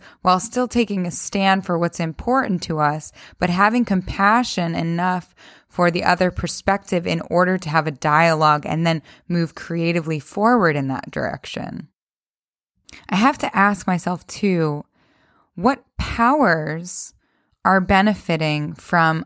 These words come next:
us continuing to mistrust and be angry at each other?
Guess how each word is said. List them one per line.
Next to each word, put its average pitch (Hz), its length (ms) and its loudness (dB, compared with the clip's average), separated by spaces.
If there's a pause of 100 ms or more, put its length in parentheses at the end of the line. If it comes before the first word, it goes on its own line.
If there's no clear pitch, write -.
us 156 400 -2
continuing 170 920 -2
to 151 720 -6 (340)
mistrust - 1300 0 (300)
and 165 300 2
be 165 220 -2
angry 175 460 4
at 139 120 0
each 139 220 -8
other? - 460 -6